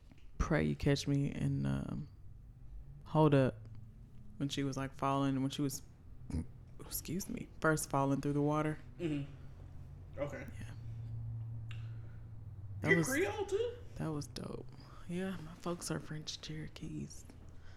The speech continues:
Speaker 2: Oh, yeah. I forgot you told me that.
Speaker 1: Mm-hmm.
Speaker 2: Yo, peoples. I don't think any of my people are Creole.
Speaker 1: Or so we've been told, but,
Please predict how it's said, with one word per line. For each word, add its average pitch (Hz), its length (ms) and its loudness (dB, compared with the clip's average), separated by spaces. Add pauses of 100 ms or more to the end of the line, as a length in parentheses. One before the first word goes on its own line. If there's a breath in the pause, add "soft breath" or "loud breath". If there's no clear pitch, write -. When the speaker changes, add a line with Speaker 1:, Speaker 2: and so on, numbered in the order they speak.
Speaker 2:
Oh, 185 100 0
yeah. 220 160 -4
I - 880 -10
forgot 202 160 -8 (120)
you 170 120 -10
told 160 220 -10
me - 80 -10
that. - 640 -12
Speaker 1:
Mm-hmm. 151 480 -4
Speaker 2:
Yo, - 80 -2 (100)
peoples. - 540 -10 (1040 soft breath)
I 147 60 0
don't 196 220 0
think 143 240 -6
any 143 120 -6
of 151 80 -8
my 151 80 -10
people - 400 -12
are - 180 -16
Creole. - 240 -12 (220)
Speaker 1:
Or 170 160 8
so 170 180 10
we've 160 180 10
been 139 140 4
told, 156 480 6
but, 139 160 4